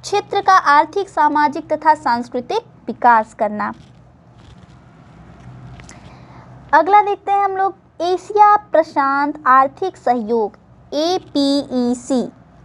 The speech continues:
यानी कि एशिया पैसिफिक, एशिया पैसिफिक इकोनॉमिक,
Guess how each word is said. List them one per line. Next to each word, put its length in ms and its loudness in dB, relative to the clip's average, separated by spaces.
यानी 360 0
कि 160 -2
एशिया 600 2
पैसिफिक, 760 -4
एशिया 1000 -2
पैसिफिक 840 -2
इकोनॉमिक, 1080 -2